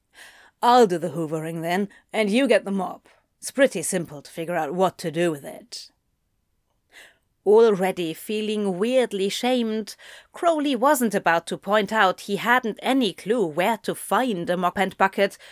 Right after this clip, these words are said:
so he summoned them instead. A second later, two irritated angels came into the room shouting, "No miracles!"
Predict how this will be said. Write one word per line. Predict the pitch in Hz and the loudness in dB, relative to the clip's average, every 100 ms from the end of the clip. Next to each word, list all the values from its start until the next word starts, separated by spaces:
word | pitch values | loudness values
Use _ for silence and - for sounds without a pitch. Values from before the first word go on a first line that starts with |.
| - - | -20 -8
so | - 339 | 2 2
he | 339 | 2
summoned | 311 220 180 160 | 2 0 0 -4
them | - 165 | -6 -6
instead. | 165 233 - 175 160 - - - _ _ _ _ _ _ _ _ - - - | -4 -4 -2 -2 -4 -10 -20 -20 _ _ _ _ _ _ _ _ -20 -12 -4
A | 226 | 0
second | - 247 240 226 | 2 2 0 0
later, | 254 269 - 240 233 - _ - | 0 0 2 4 2 -2 _ -4
two | 370 370 - | 0 0 2
irritated | 285 294 285 269 262 262 - | 4 4 0 -4 -2 -2 0
angels | 185 165 165 160 - | -2 -2 -6 -6 -6
came | - 190 180 | -2 0 0
into | 170 190 | -2 -4
the | 170 180 | -2 4
room | 208 180 | 4 4
shouting, | 175 208 208 208 196 190 - _ - | 0 0 0 0 -2 -4 -12 _ -6
"No | 339 359 415 466 427 | 4 6 8 8 8
miracles!" | 466 370 285 226 170 - - - | 8 8 6 2 -2 -6 -6 -8